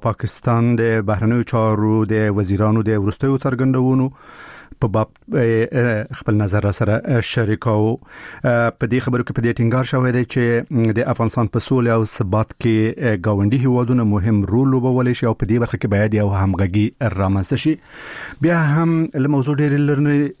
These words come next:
لرې نه ځو. د تورخم د دواړو غاړو د سوداګرو، موټرو چلوونکو د ستونزو د هواري په موخه د پاکستان او افغانستان، پاکستان او په افغانستان کې د طالبانو د حکومت د سرحدي چارواکو ترمنځ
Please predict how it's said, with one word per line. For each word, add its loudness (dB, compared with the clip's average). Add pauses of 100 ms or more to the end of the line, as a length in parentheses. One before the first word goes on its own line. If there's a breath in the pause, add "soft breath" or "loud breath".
(160)
لرې 2
نه 0
ځو. -2
د 0
تورخم 0
د 0
دواړو 2
غاړو 2
د -4
سوداګرو، 2 (200)
موټرو 0
چلوونکو 0
د -2
ستونزو -2
د 0 (600 loud breath)
هواري 2
په 0
موخه -2
د -2
پاکستان -2
او 2 (140)
افغانستان، 0 (840)
پاکستان 0
او 0
په -2
افغانستان 0
کې 0
د 0
طالبانو 0
د 0
حکومت 0
د -6
سرحدي 0
چارواکو 0
ترمنځ 2